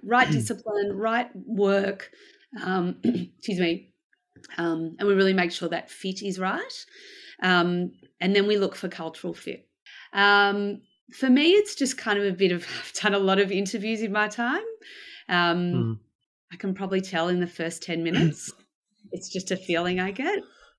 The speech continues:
Speaker 1: That's, that's, there's no secret sauce there.
Speaker 2: Yeah.
Speaker 1: Um,
Speaker 2: <clears throat>
Speaker 1: so that's me personally. But I think that one of the, um, if I take myself out of it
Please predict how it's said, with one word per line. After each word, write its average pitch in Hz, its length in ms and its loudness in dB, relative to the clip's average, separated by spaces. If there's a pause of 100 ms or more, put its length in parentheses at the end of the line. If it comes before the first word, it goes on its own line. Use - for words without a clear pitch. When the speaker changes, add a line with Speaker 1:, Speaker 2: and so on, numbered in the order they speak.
(140)
Speaker 1:
That's, - 300 0
that's, - 260 6
there's 208 200 4
no 214 180 8
secret 208 420 2
sauce 180 300 0
there. 196 320 -2 (500)
Speaker 2:
Yeah. 185 360 8
Speaker 1:
Um, 190 440 0 (340)
Speaker 2:
<clears throat> 185 120 4
Speaker 1:
so 202 80 6
that's 196 240 2
me 180 240 -2
personally. 170 540 -6 (220)
But 214 100 4
I 214 100 8
think 269 340 0
that 226 220 0
one 185 240 2
of 196 260 -4
the, 170 540 0
um, 156 500 -8 (340)
if - 60 -6
I 185 40 -2
take 196 200 -6
myself 160 440 -8
out 143 140 -20
of - 120 -18
it - 200 -10